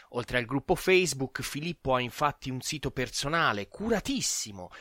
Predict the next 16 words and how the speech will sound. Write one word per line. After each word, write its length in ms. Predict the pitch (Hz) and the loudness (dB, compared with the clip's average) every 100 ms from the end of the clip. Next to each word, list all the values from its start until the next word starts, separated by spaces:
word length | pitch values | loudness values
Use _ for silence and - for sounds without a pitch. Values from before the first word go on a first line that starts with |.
| - | -16
che 100 | - | -8
funge 480 | 151 - 196 185 165 | -8 0 0 4 6
da 180 | 160 160 | 10 10
enorme 540 | 160 180 220 233 202 | 10 8 8 6 8
archivio 540 | 175 170 - 196 202 202 | 6 6 0 -4 2 2
di 100 | 143 | 2
tutte 340 | - 170 - | -2 -2 0
le 140 | 131 123 | 2 2
riviste, 800 | 120 104 123 135 117 - - | -2 -4 -4 -2 -2 -4 -2
libri 840 | 113 110 98 123 139 127 101 117 113 | -2 -2 -2 -4 -2 -2 -2 -4 -2
e 160 | - 190 | 0 0
programmi 680 | - 180 180 196 233 226 | 0 -2 2 4 4 2
pubblicati 720 | 208 175 175 208 156 135 - 160 | 0 -4 -4 -2 2 2 0 -6
in 80 | |
lingua 300 | 123 101 110 | -6 -4 -2
italiana. 600 | 113 135 113 76 - - | -2 -2 -4 -6 -12 -16